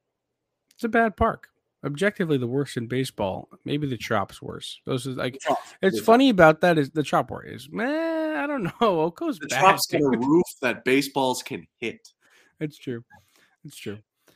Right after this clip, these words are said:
Speaker 1: Um, <laughs> isn't that wild? Like, twenty
Speaker 2: It
Speaker 1: years from now,
Speaker 2: didn't
Speaker 1: when the
Speaker 2: factor
Speaker 1: Trop's
Speaker 2: that
Speaker 1: gone,
Speaker 2: in.
Speaker 1: people are gonna be like, "That was a thing."
Speaker 2: Yeah.
Speaker 1: Um, I think it's funny that, like, the Trop and Oko are the worst two baseball stadiums in, in the majors, and it's not even close. And then, like,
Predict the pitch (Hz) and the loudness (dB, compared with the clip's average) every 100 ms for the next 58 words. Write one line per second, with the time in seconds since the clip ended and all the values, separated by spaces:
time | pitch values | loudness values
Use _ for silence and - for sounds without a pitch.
0 | _ _ 151 139 131 123 165 - 311 320 | _ _ -2 0 0 0 -2 2 2 2
1 | 190 349 285 151 113 147 220 180 170 - | -4 -2 -4 -2 -2 -2 0 -2 -2 -6
2 | 226 269 190 202 - 202 233 226 175 170 | -4 2 2 2 -2 -2 0 0 0 4
3 | 175 175 143 147 160 202 214 208 208 214 | 6 6 4 2 4 4 2 0 2 4
4 | 190 196 185 131 180 359 330 285 - - | 2 2 0 2 2 2 0 -2 -6 -2
5 | 175 170 - _ _ _ _ _ 165 143 | -2 -2 -10 _ _ _ _ _ -6 -4
6 | 127 113 110 _ _ - 196 311 - 151 | -4 -10 -20 _ _ -20 -16 -16 -8 -4
7 | 160 151 101 117 - - 127 120 135 _ | -4 -4 -8 -10 -12 -8 -2 -2 -2 _
8 | - 127 101 120 - 135 151 120 107 107 | -12 -10 -8 -8 -2 -2 -2 -4 -8 -4
9 | 113 127 - 139 120 113 120 131 123 127 | -4 -4 -6 -8 -6 -6 -4 -4 -6 -6
10 | - 131 135 135 120 117 113 - - - | -8 -6 -4 -6 -6 -12 -12 -16 -18 -16
11 | - 131 120 117 127 139 131 127 127 131 | -10 -8 -6 -6 -4 -6 -6 -8 -6 0
12 | 131 123 - 113 123 147 - 143 127 123 | 2 2 -2 0 0 0 -2 0 0 -2